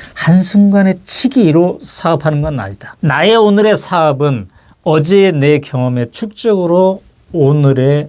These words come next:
하고 싶음이 생겨난다는 거지요.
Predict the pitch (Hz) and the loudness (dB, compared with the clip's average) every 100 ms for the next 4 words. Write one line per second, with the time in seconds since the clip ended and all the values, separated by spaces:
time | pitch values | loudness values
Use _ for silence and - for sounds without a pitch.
0 | - - 180 196 - - 147 139 175 175 | -12 -8 -2 -2 -4 -8 -2 0 -2 -6
1 | - - - - - - 139 123 98 92 | -6 -4 -4 -8 -8 0 2 0 -2 -8
2 | 98 104 113 - _ 123 101 120 90 104 | -8 -6 -8 -10 _ -6 -4 -4 -4 -6
3 | 196 | -8